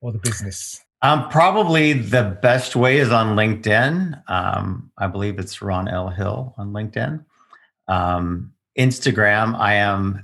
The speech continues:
Speaker 2: Elgato eleven twenty-five. That's a whole different conversation, how I came up with that.
Speaker 1: What's your, uh, future all about?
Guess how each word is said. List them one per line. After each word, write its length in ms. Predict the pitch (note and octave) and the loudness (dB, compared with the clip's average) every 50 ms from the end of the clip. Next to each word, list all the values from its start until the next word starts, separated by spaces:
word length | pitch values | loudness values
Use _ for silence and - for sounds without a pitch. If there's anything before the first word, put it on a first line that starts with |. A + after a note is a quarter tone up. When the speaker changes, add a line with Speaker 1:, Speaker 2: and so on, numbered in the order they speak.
| - | -4
Speaker 2:
Elgato 600 | A2+ G#2+ G2+ F#2 G2+ G2 G#2 G#2 G#2 G2+ G2+ G2 | -4 -2 0 2 2 2 2 2 2 0 0 -2
eleven 300 | F#2 F#2 F#2+ F#2+ F#2+ F#2+ | -2 -2 -4 -4 -4 -6
twenty-five. 580 | F2+ F#2+ F#2+ F#2 F2+ E2 - F#2 F#2+ G2 G2+ G2+ | -6 -6 -6 -8 -6 -4 -2 0 0 0 0 -2
That's 160 | F#2+ F#2 - | -4 -6 -8
a 80 | F#2 E2+ | -8 -8
whole 180 | F2+ F#2+ F#2+ | -8 -8 -8
different 320 | F#2 F#2 F2+ - - - - | -6 -8 -8 -8 -10 -12 -10
conversation, 600 | F2 F2 F2+ F2 E2+ - F#2 F2+ F2 - F#2+ F2+ | -8 -8 -8 -8 -8 -8 -8 -8 -8 -8 -8 -8
how 160 | F2+ F2 F2 | -6 -6 -6
I 40 | E2+ | -6
came 220 | - - F#2 F2 | -6 -6 -6 -6
up 120 | E2+ - | -8 -8
with 120 | - F#2+ - | -12 -8 -4
that. 360 | - F2+ F#2 F#2+ G2+ - - _ _ _ _ _ _ _ - | -2 -2 0 -2 -4 -6 -10 _ _ _ _ _ _ _ -2
Speaker 1:
What's 300 | E3+ - - - - - | -2 -2 -2 -4 -8 -4
your, 280 | D#3+ D#3+ D#3 D#3 D#3 | 0 0 0 2 2
uh, 120 | D3+ C#3+ C3 - - _ _ _ _ _ _ | 0 0 -2 -6 -12 _ _ _ _ _ _
future 520 | _ _ - D#3+ D3+ C#3 - - C3+ A#2+ B2+ | _ _ -8 -8 -8 -6 -4 -4 -4 -4 -4
all 140 | C3 C3 B2 | -2 -2 -2
about? 300 | A2+ A#2 A2+ G#2+ - - | 0 0 -2 -2 -2 -6